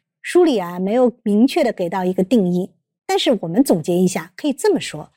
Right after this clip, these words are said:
所谓抱怨就是一种消极能量，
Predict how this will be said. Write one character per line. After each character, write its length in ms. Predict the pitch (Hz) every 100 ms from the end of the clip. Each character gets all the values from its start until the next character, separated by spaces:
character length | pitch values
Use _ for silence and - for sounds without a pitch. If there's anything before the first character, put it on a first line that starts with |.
| _ _ _
所 180 | - 214
谓 80 | 233
抱 380 | - 403 302
怨 200 | 185 175 190
就 100 | 294
是 100 | 330
一 80 | 294
种 160 | 180
消 320 | - - 370
极 160 | 381 202
能 220 | 170 156
量， 220 | 156 175